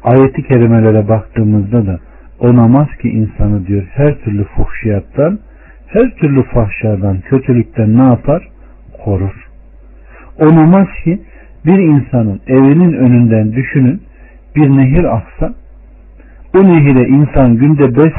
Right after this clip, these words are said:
sefer girse pislikten eser kalır mı? Kalmaz diyor. İşte namaz mümini böyle ne yapıyor?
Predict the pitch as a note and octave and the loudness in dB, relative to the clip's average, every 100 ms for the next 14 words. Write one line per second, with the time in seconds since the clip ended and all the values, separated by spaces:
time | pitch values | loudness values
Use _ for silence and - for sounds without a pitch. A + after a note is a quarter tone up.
0 | D3 B2 C3+ A#2+ G#2+ A#2 G#2+ - F#2 - | -2 0 0 -2 0 0 0 -6 -8 -8
1 | - - - - - D#3 - - - E3 | -20 -20 -20 -16 -6 -6 -4 -6 0 2
2 | D#3 - E3 D3+ D#3+ F3+ F#3+ D#3 G3 - | 2 0 -2 0 0 2 4 2 -2 -12
3 | - - - - - - - - - - | -20 -20 -20 -20 -20 -20 -20 -20 -20 -20
4 | - G#2+ G2+ G2+ A2 G#2 - G2 - - | -14 -6 -4 -4 -6 -8 -12 -12 -12 -16
5 | - - - - - D#3+ C#3 A2 A2 E3+ | -20 -20 -14 -12 -2 2 4 2 0 -2
6 | - - - - - - C#3+ B2+ A2+ G2 | -8 -20 -20 -20 -16 -4 -2 0 0 -2
7 | F#2+ C3+ C3 G2+ G#2+ B2+ G#2+ - A2+ | 0 2 2 2 2 2 0 -2 -6